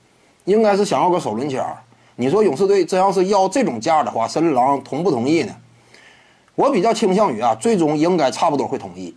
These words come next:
<clears throat> 你不同意的话，你先怎么办？勇士是占据谈判主动性的一方，人家手里握着的是状态不俗的拉塞尔，对不对？而且你唐斯这块儿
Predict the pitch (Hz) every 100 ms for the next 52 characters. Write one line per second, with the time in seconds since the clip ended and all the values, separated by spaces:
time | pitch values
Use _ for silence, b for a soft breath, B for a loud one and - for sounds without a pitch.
0 | _ - 110 98 92 - - - _ _
1 | _ _ _ _ 127 160 240 196 240 226
2 | 139 151 117 104 120 185 165 110 123 110
3 | - _ - 160 160 277 214 196 233 190
4 | 208 135 - - 156 180 214 185 117 165
5 | 160 151 123 120 107 92 - - 131 202
6 | 247 - 190 147 127 220 202 151 123 110
7 | 113 - B B B B - - 226 190
8 | 285 285 233 - 123 185 180 143 131 147
9 | 67 98 196 147 127 101 - - 156 208
10 | 220 190 135 - 170 240 160 180 135 139
11 | 127